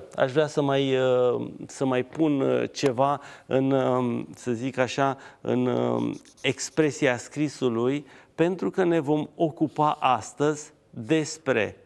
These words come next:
trecut, despre prezent și despre viitor. Fă, care este importanța lor și cui dăm importanță mai mult, eh, trecutului, istoriei,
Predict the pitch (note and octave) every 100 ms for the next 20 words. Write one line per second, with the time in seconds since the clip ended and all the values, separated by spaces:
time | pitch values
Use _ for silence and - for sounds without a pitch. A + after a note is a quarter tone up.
0 | _ _ - C#3+ C3+ - B2+ D#3+ - -
1 | _ _ _ _ _ B2 D3+ D3 - B2+
2 | A2+ G2 - _ _ _ - C3+ C3 G#2+
3 | B2 A#2+ D#3+ - - _ _ _ _ _
4 | - - B2+ B2+ B2+ - D#3 D3+ C#3+ -
5 | _ - B2+ D3 C#3+ - C#3 G#2+ - -
6 | _ _ _ _ _ _ _ _ _ _
7 | - _ - - - - - - G#3 C#3
8 | - F#3 F#3+ F3 F#3 E3 D#3+ D#3+ - F#3+
9 | E3+ E3 D#3 C#3+ A2 - D3+ C#3+ C#3+ C#3
10 | C#3+ G#3+ G#3+ G3+ F#3+ E3+ D#3+ C#3+ F#3 F3+
11 | F3+ D#3+ D3+ D#3 E3 C3+ - B2+ A#2 A#2
12 | D3+ - F#3+ F#3+ G#3+ A3 G#3 D3+ A#2+ -
13 | F3 F3 F#3 G3 G3